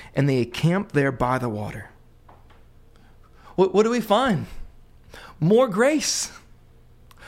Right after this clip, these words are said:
What do they deserve to be in God's presence underneath those trees? That's, that's what the name Elim means. El for God. Elim for,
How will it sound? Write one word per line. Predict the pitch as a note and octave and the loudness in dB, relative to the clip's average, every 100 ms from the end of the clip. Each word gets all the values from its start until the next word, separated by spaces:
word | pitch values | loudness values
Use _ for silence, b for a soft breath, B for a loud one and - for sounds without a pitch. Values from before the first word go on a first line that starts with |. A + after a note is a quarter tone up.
| C#3+ | -10
What | - B3 | 0 0
do | C#4 | 0
they | C4+ | -2
deserve | B3+ A#3+ G3 D3+ A#3 C4 A3 F#3 F3+ F3+ B B | -2 -2 -2 -2 0 0 0 0 -2 -4 B B
to | G#3 | 0
be | F#3+ A3 | 0 0
in | G3 F3 | -2 -2
God's | G3 A3+ A#3+ - | -2 -2 -2 -6
presence | - - A#3+ A#3+ F3 D#3 D3 C#3+ - B B - | -12 -8 -2 -2 -2 -4 -4 -4 -8 B B -2
underneath | G#3 A3 A3 G3+ G3 G3 - | 0 2 0 0 0 -2 -6
those | - E3+ F3 E3 - | -4 -2 -2 -4 -10
trees? | - A#3 F#3+ B2 - - - - - - - - - - - - - - - - - - - | -4 -2 -2 -4 -10 -14 -14 -18 -20 -20 -20 -20 -20 -20 -20 -20 -20 -20 -20 -20 -20 -20 -8
That's, | - G#3+ | -4 -2
that's | A3 | -2
what | A#3+ A#3+ | -2 -2
the | |
name | G#3+ A3 G3+ - | -2 -2 -4 -4
Elim | G#3+ G3+ F#3 F3+ | -4 -2 -2 -2
means. | G3 A3+ G#3+ D#3 A#2 G#2 - - | -2 -2 -4 -4 -8 -12 -14 -14
El | - G3+ G3 | -10 -8 -8
for | E3+ E3 | -10 -12
God. | C#3+ C3 G3 F#3+ C#3 D#3+ - B B | -10 -8 -6 -6 -8 -12 -16 B B
Elim | G3 G#3+ F3 D#3 | -2 -2 -2 -6
for, | - D#3+ | -2 -2